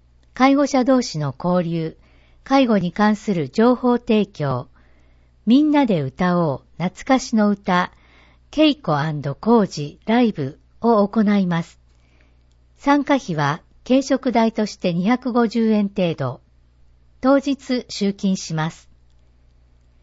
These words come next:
お申し込みは三月七日月曜日まで。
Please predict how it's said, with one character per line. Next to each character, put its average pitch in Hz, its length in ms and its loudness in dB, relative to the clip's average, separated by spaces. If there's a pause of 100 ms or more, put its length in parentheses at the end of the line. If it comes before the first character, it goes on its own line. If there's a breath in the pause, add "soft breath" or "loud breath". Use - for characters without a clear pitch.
(220)
お 196 60 0
申 269 280 4
し - 60 -12
込 254 140 0
み 233 160 4
は 208 280 2 (200 soft breath)
三 302 320 0
月 175 260 -2
七 170 300 -4
日 170 240 -4
月 165 320 -4
曜 277 180 4
日 175 100 -2
ま 139 160 -6
で。 131 240 -8